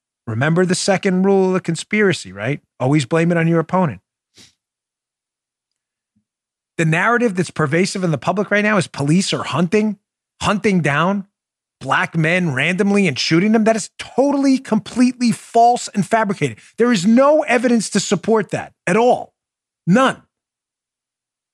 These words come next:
Yet the real narrative in front of our very eyeballs, that's not a narrative at all. It's reality. That police are being hunted and shot right now seems to just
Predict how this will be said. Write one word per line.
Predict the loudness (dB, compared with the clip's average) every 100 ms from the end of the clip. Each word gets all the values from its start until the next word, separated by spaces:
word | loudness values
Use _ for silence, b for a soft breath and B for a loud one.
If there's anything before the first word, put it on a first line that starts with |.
| _ _
Yet | 0 0 0
the |
real | 0 2 4 4
narrative | 0 -2 -10 -16 _
in | 0
front | 0 2 2
of | 2
our | 0
very | 0 0 2 4
eyeballs, | 4 2 -2 -8 _ _ _ _ _ _ _ _ -4
that's | -2 0
not | 2 2
a |
narrative | 2 2 2 0 0
at | 2
all. | 2 2 -4
It's | -8 -2
reality. | 2 2 2 -2 -8 _ _ _ _ _
That | -4
police | 0 2 2 2
are | 0
being | 2 0
hunted | 0 0 2 2
and | 2
shot | 2 0 0 0 -2
right | 0 2 2
now | 0 2 2 -2 -8 _ _ _ _ _ _ -20 -18
seems | -4 2 2 2
to | -2
just | -2 -4 -6